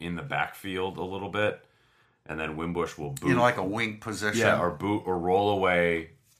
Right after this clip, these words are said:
Speaker 1: from Mack, but Mack will sort of follow him across the formation.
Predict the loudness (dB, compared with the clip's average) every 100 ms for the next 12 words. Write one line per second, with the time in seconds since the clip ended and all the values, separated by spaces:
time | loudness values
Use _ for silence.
0 | _ -18 4 6 8 4 -4 -12 -10 -2
1 | -2 -2 -4 -4 0 -2 -4 -10 -8 -8
2 | -12 _ -10 0 2 2 -2 -6 -6 -4
3 | -2 -4 -10 -6 -4 -2 -4 -4 -4 -4